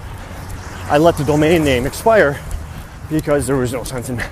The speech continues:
<laughs> paying for a domain name to a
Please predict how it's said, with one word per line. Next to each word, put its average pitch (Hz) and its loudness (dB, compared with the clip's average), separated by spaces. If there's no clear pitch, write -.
<laughs> - -12
paying 220 4
for 156 2
a 139 4
domain 151 2
name 113 -4
to 131 2
a 120 2